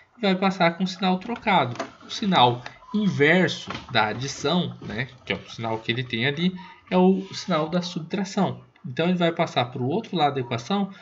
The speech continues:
só que agora com sinal negativo. Copio o menos treze, que já, o treze que já tava lá, e agora coloco menos cinco x. Eu tenho agora que menos y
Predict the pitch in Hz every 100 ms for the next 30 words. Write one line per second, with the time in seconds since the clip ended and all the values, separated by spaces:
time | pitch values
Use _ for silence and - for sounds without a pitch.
0 | - _ - 175 175 170 156 156 156 175
1 | - 160 143 156 185 190 - 160 117 113
2 | - - - - - 180 175 131 120 107
3 | 107 104 - 117 107 117 - 110 - 117
4 | 113 104 - 113 110 104 98 110 107 107
5 | 110 151 156 139 - _ _ - 180 160
6 | 139 139 143 120 123 139 127 123 143 175
7 | - - - _ _ - - 104 113 -
8 | 110 92 - - _ - _ _ _ -
9 | 190 190 240 214 143 165 156 127 139 113
10 | - - - _ 139 165 269 262 139 110
11 | 147 220 - - 104